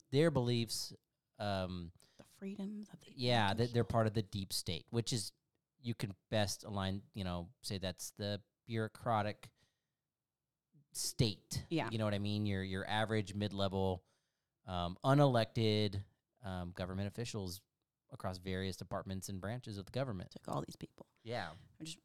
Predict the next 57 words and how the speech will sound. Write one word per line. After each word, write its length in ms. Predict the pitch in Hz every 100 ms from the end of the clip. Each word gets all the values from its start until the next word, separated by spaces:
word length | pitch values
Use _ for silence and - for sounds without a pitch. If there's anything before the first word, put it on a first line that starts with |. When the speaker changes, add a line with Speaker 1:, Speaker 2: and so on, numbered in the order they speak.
| _
Speaker 2:
very 240 | 160 202 175
curious 300 | - 107 -
how 180 | 147
all 60 | 131
these 140 | -
people 220 | - 160 139
are 40 |
gonna 100 | 135
be 60 | 131
around, 240 | 131 151 -
like, 240 | 143 143 - _ _ _
you 80 | 151
know, 100 | 143 _ _ _ _ _ -
this 100 | -
whole 140 | 143
roundup, 400 | 135 131 135 -
how 120 | -
that 140 | 143 -
was 80 | -
gonna 180 | - 143
work. 200 | - 185
But 140 | - - _ -
okay. 120 | 294 403 _ - - - - -
Um, 260 | 208 160
so 240 | 160 190 180
then 200 | 180 180
that 140 | 170
kinda 200 | - 175
leads 340 | 165 160 160 -
to, 160 | 160
like, 140 | 151 -
this 180 | 147
idea 220 | 147 143 143
of 40 |
the 60 | 139
storm, 500 | - - 147 131 175
which 140 | 180
is 80 | 151
why 100 | 143
we're 80 | 139
drinking 300 | 143 143 147
dark 180 | 147 139
and 80 | 143
stormies. 520 | 156 139 131 135 95
Speaker 1:
Yeah. 260 | 110 101 87
Speaker 2:
So 500 | 87 165 151 143 143 _ _ _ _ _ _ -
they 160 | 170
think 360 | 170 170 165 -
that, 200 | 151 135 -
like, 140 | 143
the 80 | 151
storm 300 | - 160 151
is 140 | 143
this 280 | - 156 - - _ _ _ -
worldwide 760 | 156 156 156 147 143 139 139 135
roundup 420 | 131 127 151 -
of, 120 | 151